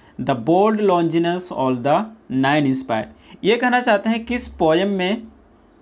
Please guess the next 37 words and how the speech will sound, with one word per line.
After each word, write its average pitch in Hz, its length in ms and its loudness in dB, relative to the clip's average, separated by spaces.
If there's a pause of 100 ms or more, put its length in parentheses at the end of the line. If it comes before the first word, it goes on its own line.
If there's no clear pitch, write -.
(600)
पोप 226 260 2
जो 226 160 0
होता 180 300 2
है 185 180 0
ट्रिब्यूट 165 460 0
देता 165 300 -2
है 175 80 0
लॉन्जिनस 131 540 0
को 220 280 0 (300)
इन 233 180 0
लाइन 143 260 0
के 131 140 -4
द्वारा। 107 320 -6 (400)
आपको 156 260 0
पोएम 170 300 0
का 247 120 -2
नाम 131 280 0
बताना 117 300 -8
है। 110 160 -12 (260)
फर्स्ट 233 300 -2
है 262 160 4
Essay 214 180 0
on 156 300 2
Man, 165 220 2 (300)
सेकंड 131 400 0
है 135 220 -2
Essay 151 240 0
on 139 240 2
Criticism, 185 560 -2 (380)
थर्ड 196 160 2
है 208 80 2
Moral 160 460 2
Essays, 151 520 0 (120)
फोर्थ 139 320 -2
है 131 140 2
Windsor 131 500 2 (120)
Forest। - 500 -4